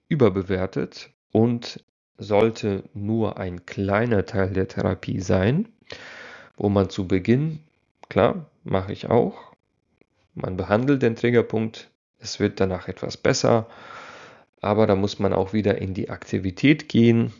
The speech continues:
man muss die Fehlhaltung, Fehlbelastung adressieren, herausfinden, wo es herkommt. Gibt es vielleicht andere Muskeln, die ihre Funktion nicht erfüllen?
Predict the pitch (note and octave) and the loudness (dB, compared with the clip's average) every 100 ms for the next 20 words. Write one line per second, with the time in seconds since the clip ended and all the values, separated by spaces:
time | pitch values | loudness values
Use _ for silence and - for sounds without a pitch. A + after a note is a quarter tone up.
0 | - A2 F2+ F#2 - - G2 F2+ - A#2 | -6 -4 -2 -4 -8 -8 -8 -8 -4 -2
1 | B2+ A#2+ - _ - G#2+ A#2 - A2 G#2+ | -2 -4 -8 _ 2 4 4 2 -6 -6
2 | - A2 F#2+ F#2+ F#2+ F#2+ - G2+ F#2+ - | -6 -4 -4 -2 -2 -2 -6 -6 -6 -8
3 | G2 F2+ G#2 - - A2+ C3+ C#3+ - G#2 | -8 -4 -6 -4 2 2 2 -2 -4 2
4 | G#2 G2+ - G#2+ G2 G2 F2+ F2 G2+ A2 | 2 2 0 0 0 -4 -6 -2 0 0
5 | D2 - - - G2+ G#2 - C#3 D#3 D3+ | -2 -6 -8 -2 0 0 0 0 0 -6
6 | - - - - - - - - - G#2 | -16 -20 -18 -16 -18 -20 -4 -2 -2 -4
7 | - G2+ F2+ - G#2 G#2 F#2+ G#2 - - | -2 -2 0 -2 0 0 2 0 0 0
8 | G2 F#2 F2 - G2 G2 G2 F#2+ - G#2 | 0 0 -4 -8 -4 2 4 2 0 0
9 | G2 F2+ - G2+ - - F#2+ F#2 F2+ A#2+ | 0 0 -2 -4 -4 -4 -2 0 2 0
10 | C3 - - F2+ - G2 A#2 E3+ A3+ G3 | 0 -6 -6 -6 0 4 4 4 0 -6